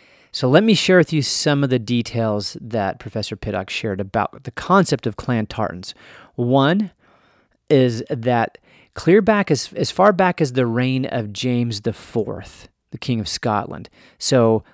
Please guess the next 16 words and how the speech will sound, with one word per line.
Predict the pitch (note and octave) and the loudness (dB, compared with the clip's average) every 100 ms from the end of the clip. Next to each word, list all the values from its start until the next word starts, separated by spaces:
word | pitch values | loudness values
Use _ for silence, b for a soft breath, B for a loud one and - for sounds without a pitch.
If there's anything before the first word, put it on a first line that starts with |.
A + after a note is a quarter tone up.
| b | b
late | A#2+ B2+ D3 - | 0 2 2 0
fourteen, | - C#3 B2 - C3 A#2+ - | 0 0 0 -6 -4 -4 -2
early | A#2+ C3 | 0 2
fifteen | C3+ - B2+ - C3+ C3 | 0 -2 -4 -4 -6 -4
hundreds, | A2 G#2+ G2 F#2+ G#2+ - _ _ _ _ _ _ b b b b b b b - | -4 -4 -4 -6 -6 -12 _ _ _ _ _ _ b b b b b b b -8
tartan | - C3+ C3+ | 2 2 2
had | B2+ A2 | -4 -4
becomes | A#2+ B2+ A2+ | -4 -4 -6
fashionable | - - B2 A#2+ - A2 G#2+ G#2 - _ _ _ _ - | -6 -2 -2 -2 -4 -8 -8 -10 -14 _ _ _ _ -10
at | A2+ | -8
the | A2+ | -8
court. | - A#2+ A#2 - - _ _ _ _ _ _ _ _ _ _ _ _ _ _ _ b b b b | -6 -6 -6 -6 -14 _ _ _ _ _ _ _ _ _ _ _ _ _ _ _ b b b b
So | - | 2
that's | B2+ B2+ | 2 2
really | C#3 C3+ B2+ A#2+ | 2 2 2 2
interesting. | A#2+ - - A2+ A#2 | -4 -6 -10 -10 -12